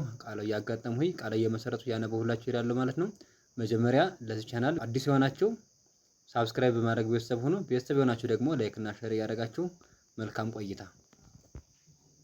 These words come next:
አዲሱን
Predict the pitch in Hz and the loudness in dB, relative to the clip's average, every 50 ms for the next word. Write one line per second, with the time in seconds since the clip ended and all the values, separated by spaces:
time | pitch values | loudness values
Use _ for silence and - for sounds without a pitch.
0 | _ _ _ _ _ _ _ _ _ _ _ _ _ _ _ _ _ _ _ _ | _ _ _ _ _ _ _ _ _ _ _ _ _ _ _ _ _ _ _ _
1 | _ _ _ _ _ _ _ _ _ _ _ _ _ _ _ _ _ - _ _ | _ _ _ _ _ _ _ _ _ _ _ _ _ _ _ _ _ -20 _ _
2 | _ _ _ _ _ _ _ _ _ _ _ _ _ _ _ - 123 120 117 120 | _ _ _ _ _ _ _ _ _ _ _ _ _ _ _ -4 0 0 2 4
3 | 120 120 123 127 135 143 151 165 165 - - _ _ _ _ - 120 113 117 120 | 4 4 4 4 4 4 2 0 -4 -8 -16 _ _ _ _ 0 2 4 6 8
4 | 123 127 131 135 139 151 165 165 - _ _ _ _ _ _ - - - - - | 8 8 8 6 4 2 0 -4 -10 _ _ _ _ _ _ -20 -20 -16 -8 -4
5 | 113 113 117 123 127 131 139 147 156 165 165 - _ _ _ - 110 107 | -2 0 2 4 4 4 4 2 0 -4 -8 -18 _ _ _ -10 -4 0